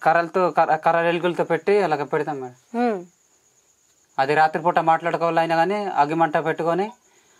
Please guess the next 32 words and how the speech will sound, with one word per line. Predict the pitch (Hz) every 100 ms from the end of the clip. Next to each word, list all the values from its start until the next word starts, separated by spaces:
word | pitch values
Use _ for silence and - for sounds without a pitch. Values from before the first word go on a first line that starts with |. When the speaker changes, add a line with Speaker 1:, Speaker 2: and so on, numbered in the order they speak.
| _ _ 147
Speaker 1:
ఒక | 143 143 139 135
వెలుతురుగా | 147 156 175 165 165 - -
మధ్యలో | 156 156 185 190 175 156 156 _ _ - 139
అగ్గి, | 151 175 156
అగ్గి | 156 175
మంట | 170 175 165 147 143 165 -
కూమేసుకొని | 175 175 175 190 185
చుట్టూగా | 151 165 175
కూర్చుంటే | 175 156 175 208
మా-, | 190 165 151 - - -
కూర్చొని | 170 180 185
Speaker 2:
అంటే | 190 320
ఒక |
Speaker 1:
మాట్లాడతారు. | 285 -
Speaker 2:
క్యాంప్ | 277 262 285 277
ఫైర్ | 269 269
లాగా | 262 262
Speaker 1:
ఆ, | 311
Speaker 2:
వేసుకొని | 254 247 269 277 349
Speaker 1:
అవును. | 392 -
Speaker 2:
చుట్టూ | 277 294
కూర్చొని | 277 262 240 285 311 427 _ - -
Speaker 1:
మాట్లాడతారు. | 151 143 226 226
Speaker 2:
అలాగే | 240 269
మాట్లాడుకుంటారు. | 294 262 254 262 254 269 269 311 381 381
పెళ్లి | 254 311
కూడా | 381 370
అలాగే | 320
Speaker 1:
అలాగే | 254
Speaker 2:
జరుగుతుందా? | 220 220 214 156 233 359
Speaker 1:
జరుగుతుంది | 494 131
మేడం. | -